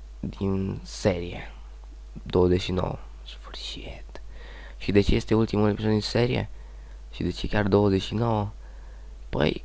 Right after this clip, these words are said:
că aici s-a nimerit. De ce? Păi să vă spun. Pornind Minecraft-ul,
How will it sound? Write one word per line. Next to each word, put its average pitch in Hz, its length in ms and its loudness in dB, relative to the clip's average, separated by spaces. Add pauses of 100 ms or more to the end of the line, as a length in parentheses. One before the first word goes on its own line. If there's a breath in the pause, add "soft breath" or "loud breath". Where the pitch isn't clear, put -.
(120)
că - 240 -2
aici 123 140 4
s-a - 180 -2
nimerit. 107 560 -2 (1300 loud breath)
De 98 200 6
ce? 127 360 2 (120)
Păi 131 220 2
să - 220 0
vă 117 100 0
spun. - 360 -6 (880 loud breath)
Pornind 98 540 0 (100)
Minecraft-ul, 95 640 2